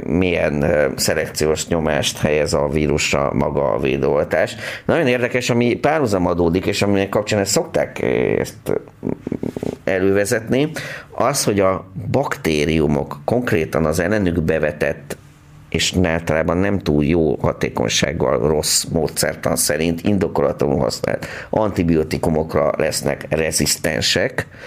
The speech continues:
Evolúciós alapon, igen, bizony, és kialakult egy ilyen, ö, ö, hogy úgy mondjam, fegyverkezési verseny, egyik oldalon a, a patogének, másik oldalról a gyógyszergyártók, akik most már kétségbe esetten próbálnak mindenhonnan, növényből,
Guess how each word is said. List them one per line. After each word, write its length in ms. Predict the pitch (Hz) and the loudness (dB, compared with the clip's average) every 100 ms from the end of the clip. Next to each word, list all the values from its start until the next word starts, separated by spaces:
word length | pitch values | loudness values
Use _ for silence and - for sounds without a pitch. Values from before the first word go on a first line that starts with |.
| - - - - | -12 -12 -12 -10
Evolúciós 800 | - 123 104 95 87 - 90 - | 0 2 4 2 2 0 0 2
alapon, 360 | 85 87 101 101 | 0 0 0 0
igen, 440 | 95 90 101 139 | 0 2 2 2
bizony, 300 | 101 82 98 | 2 2 2
és 160 | 131 123 | 2 0
kialakult 680 | 175 135 90 - 95 110 110 | 2 2 2 0 2 2 0
egy 220 | 104 104 | -2 2
ilyen, 460 | 107 110 110 110 113 | 2 2 2 2 2
ö, 240 | 113 117 117 - - - - | 2 0 -2 -12 -14 -14 -4
ö, 380 | 98 101 104 107 | 0 2 2 0
hogy 440 | - 50 50 104 104 | -2 -2 2 2 2
úgy 140 | 104 | 2
mondjam, 500 | 107 107 110 110 113 | 2 2 2 2 2
fegyverkezési 800 | 110 110 85 73 82 82 87 87 | 0 0 0 -2 0 0 0 2
verseny, 460 | 87 78 - 82 80 | 2 2 0 0 0
egyik 260 | 85 80 | 0 0
oldalon 400 | 80 82 80 80 | 0 2 2 2
a, 340 | 78 78 78 - | 2 2 0 -2
a 140 | - | -4
patogének, 680 | - 87 - 127 127 131 127 | 0 -2 0 2 2 2 0
másik 400 | 107 87 - - | 0 0 0 0
oldalról 420 | 87 90 90 87 | 0 2 2 4
a 40 | 87 | 2
gyógyszergyártók, 800 | 87 71 - 78 87 104 - 104 | 2 0 0 -2 0 0 0 -2
akik 160 | 101 | 0
most 220 | 92 92 - | 0 0 -2
már 140 | 85 | -2
kétségbe 440 | 87 85 87 78 | -2 -2 0 0
esetten 420 | - - - 67 82 | 0 -2 -2 -2 0
próbálnak 480 | 80 71 64 71 | 0 2 0 0
mindenhonnan, 560 | - 90 73 87 90 82 | 2 2 2 2 2 2
növényből, 720 | 80 104 92 82 80 85 85 | 2 2 2 2 2 4 2